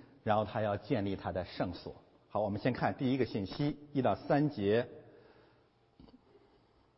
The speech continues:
耶稣要回来了，愿你裂天而来。耶稣第一次回来是变成小婴孩儿在马槽里，但是耶稣，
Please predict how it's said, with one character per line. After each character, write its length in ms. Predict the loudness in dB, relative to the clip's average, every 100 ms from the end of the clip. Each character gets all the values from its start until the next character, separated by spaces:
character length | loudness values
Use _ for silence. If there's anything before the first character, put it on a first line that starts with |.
| _ _ _ -20 -20 _ _ _ _ _ _ _ _ _ -16 6
耶 100 | 6
稣 160 | 8 6
要 100 | 6
回 200 | 0 -4
来 140 | -4
了， 80 | -8 6
愿 180 | 8 10
你 160 | 10
裂 240 | 12 12 12
天 300 | 12 8 8
而 220 | 6 6
来。 320 | 6 4 2 -6 4
耶 140 | 10 12
稣 120 | 12
第 160 | 10
一 80 | 8
次 140 | 10 8
回 220 | 10 8
来 160 | 8
是 240 | 8 8 8
变 260 | 8 6
成 100 | 8
小 220 | 8 6 6
婴 240 | 4 2
孩 140 | 2
儿 340 | 2 4 4 2 -6 -18 0
在 160 | 4 8
马 220 | 8 6
槽 300 | 4 4 6
里， 240 | 4 2 -4 -14 -20 -20 -20 _ _ _ _ _ _ 2
但 120 | 4
是 80 | 6
耶 220 | 10
稣， 60 | 10